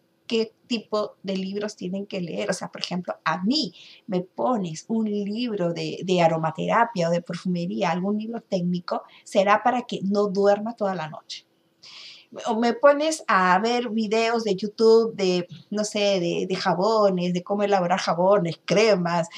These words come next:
y principios. Ah, no, tampoco no duermo, porque mi cabeza comienza a pensar, tiqui, tiqui, tiqui, tiqui, y, y, y, y, y es más, yo te, a veces yo duermo, yo no sé si ustedes, pero yo duermo, este, con un cuaderno, con un papel,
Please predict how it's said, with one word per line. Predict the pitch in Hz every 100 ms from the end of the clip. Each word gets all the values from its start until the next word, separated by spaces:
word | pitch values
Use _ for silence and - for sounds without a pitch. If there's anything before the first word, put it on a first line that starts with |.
| - 226
y | 214 202
principios. | 208 196 196 208 -
Ah, | 285 285 202
no, | 202
tampoco | 196 - 247 247
no | 160
duermo, | 196 294 165 175 180
porque | 196 190
mi | 190 196
cabeza | 175 202 214 294
comienza | 202 202 277
a | 269
pensar, | 175 160 285
tiqui, | - 392
tiqui, | 415 427
tiqui, | - 403 -
tiqui, | 359 302 -
y, | 220 -
y, | 220 226
y, | - _ _ 233
y, | 170 -
y | 233
es | 220
más, | 220 247 240 - -
yo | 220 247
te, | 269 - 202 -
a | 220
veces | 240 370 339
yo | 269
duermo, | 240 233 226 220 254 - - - - _ -
yo | 226
no | 226
sé | 233
si | 226 240
ustedes, | - 233 214 214 226 - _ _ _
pero | 220
yo | 208 226
duermo, | 233 233 233 269 277 _
este, | 214 196 202
con | - 196
un | 202 214 220 226
cuaderno, | - 220 226 208 196 220 254
con | 185
un | 175
papel, | 175 208 220 190 208